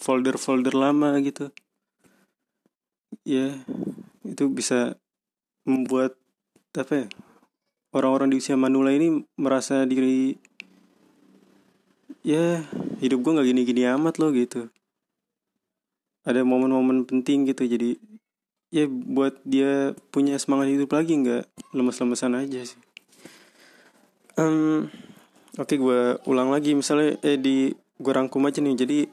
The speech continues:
yang pertama, di usia prenatal itu lebih ke respon atas,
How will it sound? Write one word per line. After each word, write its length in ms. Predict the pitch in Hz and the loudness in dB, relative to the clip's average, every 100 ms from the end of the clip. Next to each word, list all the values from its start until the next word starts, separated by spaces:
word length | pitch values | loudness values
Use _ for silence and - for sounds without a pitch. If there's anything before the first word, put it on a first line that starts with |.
| - - - - _ _ - | -10 -20 -20 -20 _ _ -4
yang 80 | 131 | -2
pertama, 400 | 123 - 127 156 | 0 0 2 2
di 300 | 156 139 135 - | 2 0 0 -2
usia 240 | 127 - 135 | -4 -4 -2
prenatal 480 | 135 131 127 139 | 0 0 -2 0
itu 400 | 131 131 165 165 - _ _ _ - | -2 0 0 0 -4 _ _ _ -6
lebih 240 | 131 127 123 | -4 -4 0
ke 180 | 131 131 131 - _ _ _ - | 0 2 0 -6 _ _ _ -2
respon 880 | 139 131 - 151 156 165 165 165 - _ _ _ - _ - _ | -2 -2 -2 0 2 0 -2 -6 -12 _ _ _ -20 _ -20 _
atas, 880 | 139 - 131 131 127 - - - - | -6 0 0 0 0 -2 -4 -6 -10